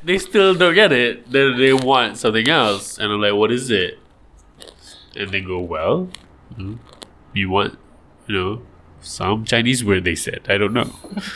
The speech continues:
And I'm like, "Can you describe it to me?" And they're like, "It's like this. It's like this." They, they drink water.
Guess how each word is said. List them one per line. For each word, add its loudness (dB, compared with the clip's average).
And 2
I'm 0
like, -2
"Can 0
you -2
describe 0
it -8
to -10
me?" -12
And -8
they're 0
like, 0
"It's -4
like -2
this. -2
It's -16
like -8
this." 0
They, -2
they 2
drink -4
water. 2